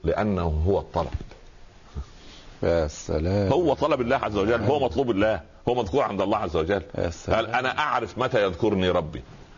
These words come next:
Speaker 1: قالوا: "يا رجل استحي من الله". قال: والله إن ذكرته ذكرني. أنتوا زعلانين ليه؟
Speaker 2: <laughs>
Speaker 1: هو قال كده.
Speaker 2: مم.
Speaker 1: قال: "اذكرني في نفسك أذكرك في نفسي".
Speaker 2: "اذكروني
Speaker 1: فما
Speaker 2: أذكركم".
Speaker 1: أذكره هي كده.
Speaker 2: مم.
Speaker 1: قال: "أنت، وأنا جبت كلام من عندي؟"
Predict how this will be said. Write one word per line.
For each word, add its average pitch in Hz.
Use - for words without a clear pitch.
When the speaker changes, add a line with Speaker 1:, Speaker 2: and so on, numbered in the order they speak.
Speaker 1:
قالوا: 95
"يا 82
رجل 87
استحي -
من 73
الله". 82
قال: 80
والله 98
إن 104
ذكرته 101
ذكرني. 104
أنتوا 92
زعلانين 104
ليه؟ 110
Speaker 2:
<laughs> -
Speaker 1:
هو 123
قال 165
كده. 165
Speaker 2:
مم. 80
Speaker 1:
قال: 117
"اذكرني 135
في 120
نفسك 135
أذكرك 143
في -
نفسي". 175
Speaker 2:
"اذكروني 117
Speaker 1:
فما 143
Speaker 2:
أذكركم". 196
Speaker 1:
أذكره 156
هي 139
كده. 202
Speaker 2:
مم. 76
Speaker 1:
قال: 104
"أنت، 110
وأنا 113
جبت 120
كلام 120
من 110
عندي؟" 135